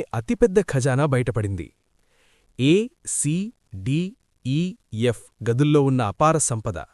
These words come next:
పదిహేడడుగుల బంగారు హారం, బంగారు కిరీటాలు, రత్నాలతో చేసిన ఆదిశేష కిరీటాలు, బంగారు నాణాల కుండలు,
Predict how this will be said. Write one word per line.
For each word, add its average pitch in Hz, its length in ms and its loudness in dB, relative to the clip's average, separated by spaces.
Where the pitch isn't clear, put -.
పదిహేడడుగుల 185 680 6
బంగారు 139 440 2
హారం, 117 340 -2
బంగారు 165 460 4
కిరీటాలు, 123 580 0
రత్నాలతో 208 600 4
చేసిన 170 340 2
ఆదిశేష 175 480 2
కిరీటాలు, 117 540 -2
బంగారు 170 460 4
నాణాల 151 420 2
కుండలు, 120 480 0